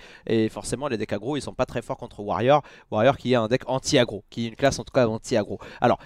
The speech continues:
on va faire un petit tour vite fait du deck avant de, avant d'aller, euh, le jouer. Je sais pas si on va faire beaucoup de games avec, mais, euh, mais là en gros vous avez plein de cartes que vous devez silence dans le deck. C'est un deck, il y a pas beaucoup de,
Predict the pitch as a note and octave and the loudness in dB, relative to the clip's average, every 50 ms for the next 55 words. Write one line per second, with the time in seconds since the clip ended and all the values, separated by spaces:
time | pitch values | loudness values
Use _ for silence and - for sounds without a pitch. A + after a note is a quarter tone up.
0 | - - C3+ D3 D#3 G3 A3 - C#4+ B3+ A#3 G3+ - - F3 - - G#3 F3+ D#3+ | 0 2 2 4 4 4 6 6 6 4 4 2 -2 -10 -12 -8 -6 -4 -4 -4
1 | F3+ - - - F#3 D#3 C3+ C#3 A#2+ E3 G3 - G3+ D3+ C3 B2+ D3 D3 C3+ B2+ | -4 -4 -2 -2 -2 -2 -2 2 4 4 6 8 6 6 6 4 2 0 0 0
2 | A#2+ A#2 A2 A2 G#2+ G#2+ G#2+ A2+ A#2+ B2+ C3 A#2+ A#2+ A#2+ A#2+ A#2+ A#2+ A#2 A2+ A2+ | 0 0 0 -2 -2 0 2 0 0 0 0 2 2 2 4 4 4 4 4 4
3 | A2 G#2+ A2 A2+ A#2+ B2 A2 A2+ A#2 C#3 F3 G3+ G3 - - - B2+ - B2+ A#2+ | 2 0 0 0 0 0 -2 -2 -2 -2 -2 -2 -2 -4 -6 -6 -4 -2 -2 -2
4 | A2 - G2+ G#2+ A#2+ B2 - C#3 A#2 A#2+ C3+ C3 B2+ A#2+ A2+ D3+ G3+ - - - | 0 0 -2 -2 -4 -6 -8 -6 2 4 4 6 6 4 2 2 2 0 -2 -14
5 | - - - - C3+ C3+ C3+ C3 C3 B2+ B2 B2 B2 A#2 A#2 A#2 A#2 A2+ A2+ B2 | -18 -18 -16 -14 -2 4 6 8 10 10 10 10 10 10 8 6 6 4 2 0
6 | B2 A#2+ A#2+ B2 B2+ C3+ D3 D3+ C3+ C3+ C3 C3 D#3+ G#3+ A3+ G#3+ E3+ D3 - D3 | -6 -12 -12 -12 -12 -10 -10 -4 0 2 4 8 8 10 10 8 8 4 2 -2
7 | C#3 C3 C3 F#3 G#3+ F#3+ D#3+ C#3 C#3+ C3 A#2+ D3+ F3 F#3 - - - - _ _ | -2 -2 0 -2 -2 -2 0 2 2 4 4 4 2 2 0 -4 -14 -20 _ _
8 | - - G#3 A3 G#3 - - F3 G#3 G3 - - F3 C#3+ C#3 C3+ C3+ C3+ D3 D3 | 2 4 4 4 4 4 4 4 4 2 0 -4 -8 -6 -6 -4 -4 -2 -2 -2
9 | - - - - F3+ E3 D3 C3+ B2+ G#2 A#2 A#2+ A2 G#2 G2 F#2+ - - B2 A#2 | 0 0 -2 0 0 0 0 0 0 -2 -4 -6 -4 -4 -6 -6 -2 0 0 2
10 | A#2+ A#2+ F3+ G3 - C#3+ A2 - - F#3 E3+ G3 - - F3+ D3+ D3 C#3 C3 B2 | 2 2 0 0 2 0 0 0 0 -2 -2 -4 -8 -10 -8 -6 -4 -2 -2 -2
11 | B2 A#2+ A#2 | -2 -4 -6